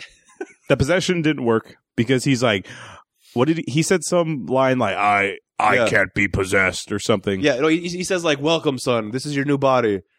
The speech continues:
Speaker 2: Like, "I am not your son, and this is my body."
Speaker 1: And he goes, "Oh, no,
Speaker 2: Yeah.
Speaker 1: he has
Speaker 2: "What?
Speaker 1: a sword."
Speaker 2: No!"
Speaker 1: Oh, we forgot to mention,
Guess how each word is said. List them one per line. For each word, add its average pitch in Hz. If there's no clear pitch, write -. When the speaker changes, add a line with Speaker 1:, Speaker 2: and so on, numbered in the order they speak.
Speaker 2:
Like, 98
"I 113
am 151
not 139
your 135
son, 120
and -
this -
is 123
my 101
body." 85
Speaker 1:
And 104
he 117
goes, 139
"Oh, 180
no, 160
Speaker 2:
Yeah. 143
Speaker 1:
he 156
has 151
Speaker 2:
"What? 247
Speaker 1:
a -
sword." 143
Speaker 2:
No!" 254
Speaker 1:
Oh, 147
we 127
forgot 165
to 147
mention, 139